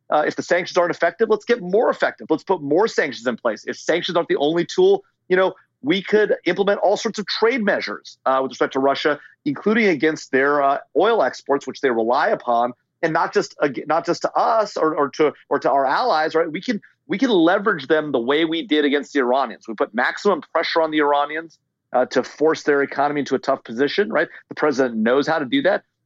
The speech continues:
We can be doing more of that. And frankly, if there was more bipartisanship between the White House and Congress, and both are responsible for this, right, you would, you would see potentially a more effective effort. Uh, and so I think that's part of the challenge is we haven't used the full suite of tools we could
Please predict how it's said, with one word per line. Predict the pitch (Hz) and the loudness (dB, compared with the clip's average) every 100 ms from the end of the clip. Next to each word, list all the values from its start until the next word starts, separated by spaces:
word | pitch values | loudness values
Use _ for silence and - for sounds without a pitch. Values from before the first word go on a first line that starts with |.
| - | -4
We | 202 | -2
can | 202 | 0
be | |
doing | 202 208 196 | 2 2 4
more | 208 | 2
of | 208 | 2
that. | - | 0
And | 175 | -2
frankly, | - 254 285 180 165 _ _ _ | -2 -2 0 0 0 _ _ _
if | 180 | 0
there | 196 | 2
was | 165 | 4
more | 190 196 | 2 2
bipartisanship | 156 143 - - 233 262 175 123 - 113 | 0 -2 -4 -2 0 0 -4 -6 -6 -6
between | - - 135 135 127 _ _ - | -6 -4 -2 -2 -6 _ _ -4
the | 117 | 0
White | 123 170 | 0 0
House | 170 170 175 | 0 -2 -2
and | 165 | -2
Congress, | 190 233 220 | -2 -2 0
and | 151 117 - | -2 -4 0
both | 202 220 | 2 2
are | 165 160 | 0 0
responsible | 156 - 175 233 185 180 | -2 -2 -2 -2 -2 -2
for | - | -2
this, | 113 120 135 _ _ _ | -2 -2 -2 _ _ _
right, | 143 147 - _ _ _ - | 0 0 -2 _ _ _ -4
you | 165 | -2
would, | 147 190 214 | 2 2 2
you | - 151 | 0 2
would | 202 170 | 2 -2
see | - 175 | -6 -6
potentially | - 147 151 - 190 190 | -2 -2 -2 -2 -2 2
a | 147 | 0
more | 127 135 143 | 2 0 0
effective | - 139 131 143 123 | 0 -2 0 0 0
effort. | 196 - 90 _ - | 0 -4 -10 _ -4
Uh, | |
and | 120 120 | -2 0
so | 147 143 | -2 -2
I | |
think | 160 165 | -4 -2
that's | 190 220 | -4 -4
part | - 233 | -4 -4
of | |
the | 160 | -2
challenge | 170 151 123 | 0 0 -2
is | 117 _ _ | -6 _ _
we | 156 | 0
haven't | 160 208 214 | 2 0 -2
used | 156 185 147 | -2 -2 -2
the | 165 | -2
full | - 180 | 2 0
suite | - 165 | 2 0
of | 147 | 0
tools | - 151 151 | 2 2 2
we | 131 | 0
could | 113 156 151 | -2 2 2